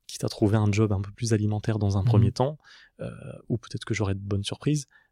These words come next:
Speaker 1: Mais vraiment, l'idée, c'est de pouvoir me confronter à ça parce que mon poste de manager, je veux le garder, je sais bien que je l'aurai peut-être pas à court terme, mais l'idée, c'est de pouvoir aussi manager, euh, plus tard aussi en anglais, dans quelques temps, quelques mois,
Speaker 2: Ouais.
Speaker 1: quelques années peut-être.
Speaker 2: Ok.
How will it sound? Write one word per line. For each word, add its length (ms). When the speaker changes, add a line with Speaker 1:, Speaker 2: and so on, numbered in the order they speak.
Speaker 1:
Mais 240
vraiment, 320
l'idée, 280
c'est 160
de 140
pouvoir 320
me 120
confronter 440
à 80
ça 220
parce 180
que 240
mon 180
poste 240
de 60
manager, 400
je 80
veux 80
le 80
garder, 500
je 140
sais 180
bien 80
que 40
je 40
l'aurai 140
peut-être 280
pas 120
à 60
court 180
terme, 260
mais 120
l'idée, 180
c'est 140
de 40
pouvoir 180
aussi 180
manager, 480
euh, 80
plus 180
tard 180
aussi 400
en 160
anglais, 360
dans 200
quelques 260
temps, 240
quelques 220
mois, 180
Speaker 2:
Ouais. 40
Speaker 1:
quelques 300
années 140
peut-être. 340
Speaker 2:
Ok. 200